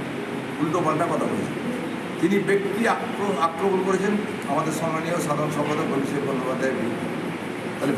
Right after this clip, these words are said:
ব্যক্তি আক্রমণটা তো আমরা কোনো জায়গায় কাউকে করিনি। আমরা ইচ্ছে হলে বিভিন্ন জায়গায় ব্যক্তি আক্রমণটা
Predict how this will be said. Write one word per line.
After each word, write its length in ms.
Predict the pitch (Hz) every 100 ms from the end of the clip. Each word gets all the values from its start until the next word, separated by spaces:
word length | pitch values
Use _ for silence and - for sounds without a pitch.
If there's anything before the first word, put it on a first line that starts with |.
| -
ব্যক্তি 320 | 151 - 196
আক্রমণটা 460 | 190 - 220 220 226
তো 140 | -
আমরা 140 | 214
কোনো 220 | 190 208 214
জায়গায় 240 | 214 220
কাউকে 200 | 214 208 208
করিনি। 260 | 226 - - - - - - - -
আমরা 220 | 165 190
ইচ্ছে 220 | 196 -
হলে 220 | 220 226 226 220 -
বিভিন্ন 280 | 160 196 202
জায়গায় 240 | 196 202
ব্যক্তি 280 | 214 185 -
আক্রমণটা 320 | 170 180 185